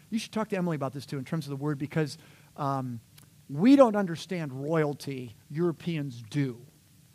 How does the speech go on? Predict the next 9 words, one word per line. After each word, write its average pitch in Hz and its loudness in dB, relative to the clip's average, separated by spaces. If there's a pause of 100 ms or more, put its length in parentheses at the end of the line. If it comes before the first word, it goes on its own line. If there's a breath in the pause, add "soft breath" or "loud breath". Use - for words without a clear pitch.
(480 soft breath)
And 160 -2
what 214 6
that 196 4
is 196 4
to 160 -10
be 170 0
around 160 2 (580)
that, 175 4 (880)
it's - -6